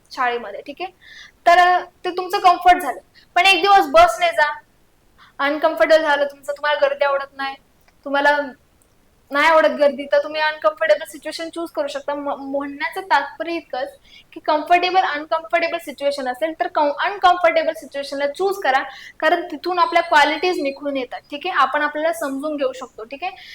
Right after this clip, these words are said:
त्याच त्याच एन्व्हायरमेंट मध्ये, त्याच त्याच ठिकाणी राहून तुम्ही तसंच बनता कम्फर्ट झोन मधल्या एक व्यक्ती, ठीक आहे. तर आपल्या साईडला जी कम्फर्टेबलची दिवार बनलेली आहे, जी भिंत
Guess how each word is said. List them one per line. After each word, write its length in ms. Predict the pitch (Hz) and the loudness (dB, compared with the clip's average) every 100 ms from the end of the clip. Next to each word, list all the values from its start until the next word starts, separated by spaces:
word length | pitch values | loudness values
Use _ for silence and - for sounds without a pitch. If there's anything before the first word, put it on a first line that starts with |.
| - _ | -20 _
त्याच 300 | 349 349 - | 6 8 8
त्याच 200 | 403 392 | 6 6
एन्व्हायरमेंट 560 | 320 311 330 330 330 320 320 | 4 2 4 4 2 -2 -4
मध्ये, 300 | 311 320 320 - | 0 0 0 0
त्याच 280 | 311 320 349 | 0 0 2
त्याच 180 | 349 | 2
ठिकाणी 320 | 330 - 311 302 | 0 -4 -4 0
राहून 380 | 285 - 302 | 0 0 -6
तुम्ही 280 | 302 302 339 - - - _ _ _ | -8 -8 -8 -10 -18 -20 _ _ _
तसंच 360 | 339 339 440 359 | 4 4 2 2
बनता 400 | 339 330 339 349 349 339 | 0 2 2 2 0 -2
कम्फर्ट 460 | 294 - 330 330 | -2 0 0 2
झोन 360 | - 285 277 277 | 0 -4 -6 -6
मधल्या 380 | 277 262 285 339 - _ _ _ _ _ | -8 -4 -2 -2 -6 _ _ _ _ _
एक 180 | 285 285 - - - | -2 -2 -8 -16 -18
व्यक्ती, 440 | 277 277 277 - - | -2 -2 -2 -14 -14
ठीक 200 | 311 302 | -10 -4
आहे. 120 | 392 392 - - _ | -4 -4 -16 -20 _
तर 40 | 285 | 2
आपल्या 260 | 277 320 | 4 4
साईडला 400 | 330 320 311 330 | 2 0 2 2
जी 160 | 320 330 - | 2 -2 -2
कम्फर्टेबलची 680 | 285 277 311 311 302 302 302 | -2 2 0 0 -4 -6 -8
दिवार 260 | 277 285 294 | -4 0 0
बनलेली 380 | 294 294 294 294 | 0 -4 -4 -4
आहे, 180 | 294 294 | -6 -10
जी 180 | 285 294 | -18 -20
भिंत 320 | _ 285 - | _ -8 -2